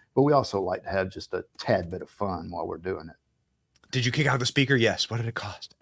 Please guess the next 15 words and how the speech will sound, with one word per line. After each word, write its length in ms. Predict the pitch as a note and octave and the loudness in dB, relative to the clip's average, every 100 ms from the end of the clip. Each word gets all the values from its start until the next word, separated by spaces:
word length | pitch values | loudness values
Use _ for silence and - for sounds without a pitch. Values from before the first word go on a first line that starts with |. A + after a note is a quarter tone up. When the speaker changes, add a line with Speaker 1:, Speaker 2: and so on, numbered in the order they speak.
| - _ _ _ _ _ _ _ C#3+ - - - _ | -20 _ _ _ _ _ _ _ 2 2 -4 -10 _
Speaker 2:
Did 120 | F#3 | 8
it 80 | A3 | 8
cost 280 | A#3+ B3 A#3+ | 10 8 10
everything? 240 | A#3 B3 | 8 10
How, 180 | A#3 A3+ | 10 10
how's, 300 | F#3+ G3+ G3 | 10 10 8
how's, 380 | F3+ G3 G3 E3 | 8 8 8 6
how's 360 | D#3 G3 G3+ - | 6 6 8 6
your 100 | F3+ | 6
fellow 220 | G3+ F#3 | 8 8
Southerner 380 | E3 F#3 F3 E3 | 10 10 10 10
Mike 220 | E3+ D#3+ | 10 8
Johnson 360 | F3 D#3+ D3 C3+ | 8 8 6 2
treating 300 | D3 A#2+ | 2 2
you? 80 | F#2 | 0